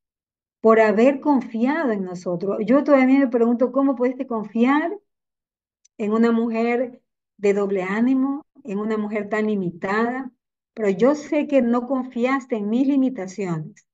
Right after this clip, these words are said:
sino en el poder que ha-, que habría en mí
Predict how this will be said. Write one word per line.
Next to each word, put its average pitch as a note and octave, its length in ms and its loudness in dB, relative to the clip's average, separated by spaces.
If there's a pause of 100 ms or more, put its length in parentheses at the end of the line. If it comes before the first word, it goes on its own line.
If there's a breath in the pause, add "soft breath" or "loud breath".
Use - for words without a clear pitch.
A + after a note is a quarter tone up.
(540)
sino A#3 280 4
en B3 100 4
el B3+ 140 2
poder A#3 640 2 (540)
que A3 140 4
ha-, G3+ 460 0
que G#3+ 380 0 (300)
habría B3 480 0
en C#4 100 0
mí G3 300 -6